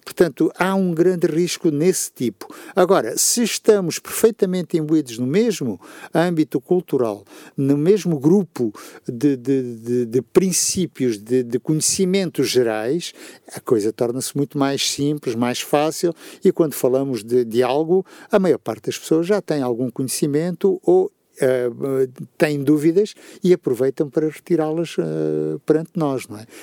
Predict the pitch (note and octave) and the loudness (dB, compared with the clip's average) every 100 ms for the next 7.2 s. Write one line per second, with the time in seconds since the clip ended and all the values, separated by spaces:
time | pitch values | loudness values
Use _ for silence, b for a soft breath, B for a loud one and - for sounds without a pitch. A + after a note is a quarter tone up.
0 | B - F3+ D#3 G3 G3+ - - G3 F#3+ | B -2 0 2 2 0 2 4 4 4
1 | F#3 F3 F3+ E3+ F3+ F3+ B B B - | 0 2 -2 2 0 0 B B B -2
2 | E3 E3+ F3 F3 F3 E3+ E3 D#3+ D3+ C#3+ | 0 0 0 0 0 0 -2 -2 -4 -2
3 | D3 F3+ - C3+ D3+ D#3 D3 - F3 F3+ | 0 0 0 -2 0 0 -4 -2 -2 -2
4 | B B B - C#3+ D3 D3+ D#3+ E3+ D#3 | B B B -4 0 0 0 0 -2 -4
5 | - E3+ D#3+ D#3 D3+ D3 D3 E3 E3 - | -2 0 2 2 0 0 0 0 -2 0
6 | E3 D#3 - D3+ D#3 A#2+ C#3 D#3 D#3 D3+ | -2 0 -4 -2 -2 -4 -2 -2 -2 -4
7 | - | -8